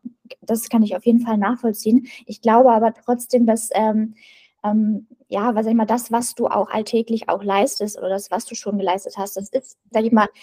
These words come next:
nicht die Norm, würde ich einfach mal so sagen, ja. Und ich glaube, das hat einfach so eine, auch ich, ich beschreibe es mal als emotionale Brisanz in einem selber,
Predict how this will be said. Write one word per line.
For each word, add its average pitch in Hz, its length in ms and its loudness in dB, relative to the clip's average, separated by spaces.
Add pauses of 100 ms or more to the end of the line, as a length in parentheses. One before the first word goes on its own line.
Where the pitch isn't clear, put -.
nicht - 280 4
die 226 60 6
Norm, 226 480 6
würde 262 200 4
ich - 100 0
einfach 214 220 -2
mal 208 200 -2
so 202 160 -8
sagen, 190 380 -6
ja. 180 180 -8
Und 214 200 -2
ich - 180 -10
glaube, 208 280 0
das 220 140 -4
hat - 160 -6
einfach 208 180 -6
so 220 140 -8
eine, 220 260 2 (300)
auch 233 240 2
ich, 226 120 -8 (140)
ich 226 120 -12
beschreibe 254 280 -4
es 240 80 -2
mal 233 140 4
als - 160 -6
emotionale 247 680 4
Brisanz 240 580 0
in 240 100 0
einem 226 300 2
selber, 226 400 2